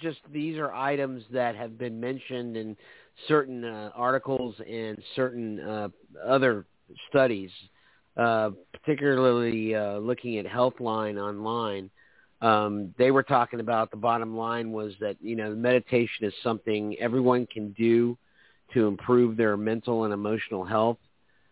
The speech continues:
Uh, the other benefit was that they can do it anywhere without any equipment or memberships.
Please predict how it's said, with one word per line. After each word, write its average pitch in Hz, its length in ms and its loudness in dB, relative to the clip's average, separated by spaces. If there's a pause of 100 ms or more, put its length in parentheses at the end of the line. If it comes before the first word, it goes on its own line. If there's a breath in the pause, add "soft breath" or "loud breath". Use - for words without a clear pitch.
(100)
Uh, 107 280 4
the 120 140 6
other 123 160 6
benefit 120 560 0
was 110 360 -2
that 101 120 -6
they 107 140 -2
can 110 200 -12
do 107 180 0
it 95 100 -2
anywhere 107 460 -2
without 107 340 -4
any 110 180 -6
equipment 113 680 0
or 92 100 -12
memberships. 104 640 -4